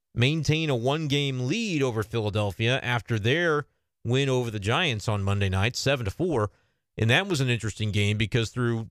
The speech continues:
seven and a half innings, there was, there were no runs in that game.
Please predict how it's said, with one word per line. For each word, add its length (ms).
seven 320
and 100
a 60
half 220
innings, 480
there 100
was, 200
there 120
were 40
no 120
runs 400
in 60
that 180
game. 260